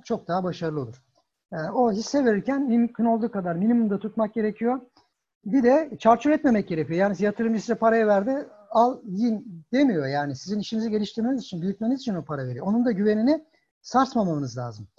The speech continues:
Onun da parasını çarçur etmemeniz lazım. Onu da ikna etmeniz lazım. Nereye yatırım yapacaksınız? Ne kadar paraya ihtiyacınız var? Ne kadarlık büyüme bekliyorsunuz? Ne kadar, ne zamanda, nereye gelecek şirket? Tek tek bunları detaylı bir şekilde ona sunmanız ki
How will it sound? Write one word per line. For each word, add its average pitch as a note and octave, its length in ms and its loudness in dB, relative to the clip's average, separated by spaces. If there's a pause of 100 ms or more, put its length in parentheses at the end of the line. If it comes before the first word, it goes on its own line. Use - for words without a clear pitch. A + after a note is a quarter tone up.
(300)
Onun A#3 220 2
da A3+ 80 0
parasını G#3+ 380 -2
çarçur G3 300 -2
etmemeniz E3 500 -2
lazım. B2 240 -8
Onu G#3 180 0
da C4+ 60 0
ikna C4 280 2
etmeniz E3 380 -4
lazım. C3+ 340 -6 (280)
Nereye G#3+ 200 2
yatırım G#3 300 -2
yapacaksınız? F#3+ 520 -6
Ne E3+ 120 -4
kadar G3 240 -2
paraya G3+ 220 -2
ihtiyacınız F#3+ 560 -4
var? F#3+ 160 0 (380)
Ne E3+ 60 -2
kadarlık G#3 440 0
büyüme G3+ 380 -2 (200)
bekliyorsunuz? F#3+ 680 -4 (260)
Ne F3 120 -2
kadar, G#3 280 4
ne G#3 80 2
zamanda, G#3 440 2
nereye G3 360 0
gelecek G3+ 440 0
şirket? G3 460 -4 (360)
Tek C4 220 2
tek G3 180 0
bunları G#3 400 0
detaylı G#3 380 0
bir G#3+ 40 -4
şekilde A3 340 -6
ona A#3 140 -2
sunmanız A3 540 -4
ki D#4 300 -4